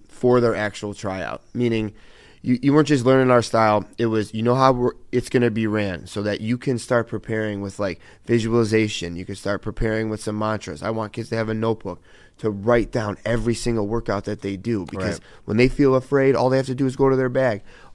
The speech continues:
Speaker 1: pop open that notebook. Look at that was this day I took fifty swings. Like, yeah, you know what? This kid's probably didn't do this. I'm gonna go get 'em.
Speaker 2: Right.
Speaker 1: So we, then we did an actual league where we had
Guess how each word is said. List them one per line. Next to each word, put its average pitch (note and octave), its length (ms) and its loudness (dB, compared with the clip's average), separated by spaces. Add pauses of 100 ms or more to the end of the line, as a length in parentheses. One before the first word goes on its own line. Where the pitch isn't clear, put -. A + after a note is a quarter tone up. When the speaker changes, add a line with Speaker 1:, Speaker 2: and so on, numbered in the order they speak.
(140)
Speaker 1:
pop B2 200 2
open C3+ 220 0
that C3+ 120 2
notebook. C3 460 2 (320)
Look C#3 160 4
at F2+ 80 -8
that F#2+ 120 -2
was D2+ 140 -12 (200)
this A#2 240 0
day F2+ 220 -8
I E2 40 -12
took - 180 -14
fifty B2 280 -4
swings. F#2 300 -10
Like, B2 100 -6
yeah, E3 140 -4
you G#2 120 -6
know E3 80 -6
what? F#3+ 140 -6
This E3+ 140 -10
kid's - 180 -10
probably G#2+ 280 -6
didn't G2+ 160 -8
do A2+ 100 -12
this. G2 180 -14 (520)
I'm A2 120 -2
gonna G#2+ 100 -2
go G#2+ 100 0
get F#2+ 180 -8
'em. E2 160 -16 (120)
Speaker 2:
Right. E2+ 240 -10 (360)
Speaker 1:
So - 140 -2
we, A#2 100 4
then C3+ 220 8
we C#3+ 80 6
did G#2+ 320 2 (260)
an B2 100 0
actual B2+ 400 2
league C3 360 -2 (260)
where F#2 220 -4
we G2 140 -2
had G#2 420 0